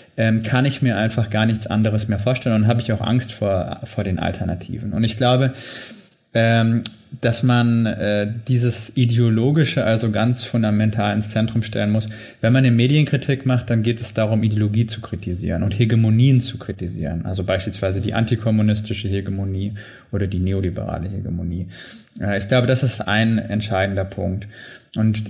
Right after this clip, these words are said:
diese Ideologiekritik andererseits hat aber auch nicht nur was mit den Köpfen zu tun. Also klassischerweise wird ja Ideologie als falsches Bewusstsein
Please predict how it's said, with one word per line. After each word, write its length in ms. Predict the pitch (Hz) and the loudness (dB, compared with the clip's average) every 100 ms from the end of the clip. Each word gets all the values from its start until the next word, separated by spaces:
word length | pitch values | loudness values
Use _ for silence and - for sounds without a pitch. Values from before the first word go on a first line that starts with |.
| - | -6
diese 720 | 113 120 120 120 120 113 117 - | -2 0 2 4 4 2 -2 -4
Ideologiekritik 800 | 127 117 120 127 139 170 165 - | -2 2 4 2 2 2 2 0
andererseits 840 | 117 135 135 127 127 127 127 - - - - - - | 0 2 2 2 4 2 0 -12 -18 -20 -20 -20 -2
hat 200 | 120 117 | 0 2
aber 640 | 120 120 120 117 113 110 - - | 2 4 4 4 2 0 -8 -8
auch 400 | 98 107 110 - | 0 0 0 0
nicht 300 | 117 127 - | 2 2 2
nur 180 | 147 127 | 2 4
was 240 | 123 - | 4 4
mit 140 | 127 110 | 2 2
den 140 | 104 | 2
Köpfen 480 | 104 120 117 - 160 | 2 0 -2 -2 -2
zu 160 | - 156 | 0 -4
tun. 440 | - 156 170 165 135 | -2 2 4 2 0
Also 180 | 104 | -4
klassischerweise 920 | 98 104 107 113 - 101 104 104 104 104 104 - - - _ _ | -4 -2 0 0 0 -2 -2 -2 -2 -6 -8 -14 -20 -20 _ _
wird 140 | 113 - | -8 -4
ja 80 | 101 | -2
Ideologie 640 | 101 104 101 101 107 113 | -2 -2 -4 -2 0 2
als 340 | 90 90 - - | 0 -2 -6 -16
falsches 460 | - 104 107 113 - | -4 -2 0 -2 -6
Bewusstsein 840 | 98 104 120 - 127 123 135 | -6 -2 -2 -2 -2 0 0